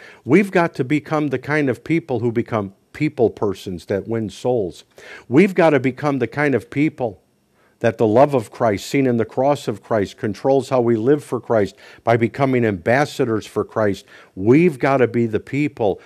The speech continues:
who sound the alarm and say, "Jesus is coming. <clears throat> Are you rapture ready?" Because you see, the only people that are going to escape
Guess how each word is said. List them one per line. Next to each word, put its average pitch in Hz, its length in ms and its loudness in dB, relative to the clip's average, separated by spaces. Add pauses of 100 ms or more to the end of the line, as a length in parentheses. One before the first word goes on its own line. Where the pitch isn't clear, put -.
(180)
who 117 140 0
sound 131 520 0
the 117 80 2
alarm 113 520 0
and 95 140 -4
say, 101 340 -2 (320)
"Jesus 87 840 -4
is 80 180 -10
coming. 90 540 -6 (320)
<clears throat> - 320 -20
Are 90 80 -4
you 98 180 -2
rapture 113 500 -2
ready?" 120 380 -4 (1300)
Because 127 300 0
you 135 60 0
see, 170 180 2
the 135 160 4
only 220 340 4
people 196 520 0
that 123 160 4
are 123 100 4
going 127 180 -2
to 120 160 2
escape - 640 0